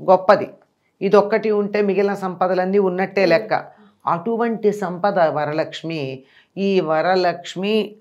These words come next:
Speaker 1: మాకు కావాలి అని చేసేటటువంటి పూజ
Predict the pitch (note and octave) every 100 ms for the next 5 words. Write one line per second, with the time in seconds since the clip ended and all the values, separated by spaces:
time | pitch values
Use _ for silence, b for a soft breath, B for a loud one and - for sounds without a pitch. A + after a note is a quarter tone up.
0 | b b - E3 E3 - C#3+ - C3+ C#3+
1 | F3 G#3+ G#3+ G3 F3 E3+ D#3+ - D#3+ D#3
2 | D3+ C#3+ C#3 C#3 D3+ D3 B2 A#2+ - _
3 | _ E3+ E3+ E3+